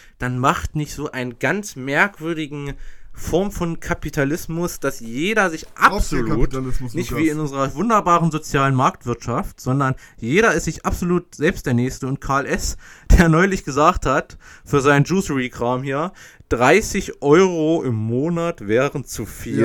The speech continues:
Speaker 2: Ja.
Speaker 1: Also für einen Studenten zu viel, dann hat er erstmal allen empfohlen, hört doch einfach mit dem Scheißstudium auf.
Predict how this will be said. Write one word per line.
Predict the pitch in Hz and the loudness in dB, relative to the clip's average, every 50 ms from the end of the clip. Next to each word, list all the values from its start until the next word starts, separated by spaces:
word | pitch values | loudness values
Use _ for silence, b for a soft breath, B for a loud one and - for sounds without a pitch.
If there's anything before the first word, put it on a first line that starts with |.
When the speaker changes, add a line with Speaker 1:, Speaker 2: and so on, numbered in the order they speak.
| 123 151 | 4 4
Speaker 2:
Ja. | 185 147 147 B B B B B B B B B B | 2 0 -2 B B B B B B B B B B
Speaker 1:
Also | 131 135 131 143 139 | 0 2 4 4 2
für | - - 160 | 2 2 2
einen | 127 131 | 2 2
Studenten | - - 160 147 151 165 208 - - 180 | 0 0 2 6 6 6 6 6 2 0
zu | - - 151 139 | 2 0 -2 -2
viel, | - - 147 143 151 175 202 220 214 | 0 2 4 6 6 6 4 2 0
dann | - 131 123 | -2 -2 -2
hat | 156 - | 0 2
er | 175 160 | 2 2
erstmal | - 147 151 - 151 147 - | 2 0 -4 -4 -6 -8 -6
allen | - 135 147 139 | -4 -4 -6 -6
empfohlen, | 143 139 - - - 127 123 127 135 139 135 - - - | -8 -12 -12 -10 -6 -4 -4 -4 -4 -6 -8 -12 -4 2
hört | - 160 180 | 2 2 2
doch | - 175 | 2 -2
einfach | - 127 160 - 190 175 165 | -2 -2 0 0 2 2 0
mit | 165 156 151 | 0 -2 -4
dem | 156 | -4
Scheißstudium | - - 254 147 143 - - 165 165 165 151 156 143 | -2 -2 0 0 0 0 0 0 -2 0 0 0 0
auf. | 151 156 196 254 240 208 - - - - | 0 0 0 0 0 -2 0 0 -2 -2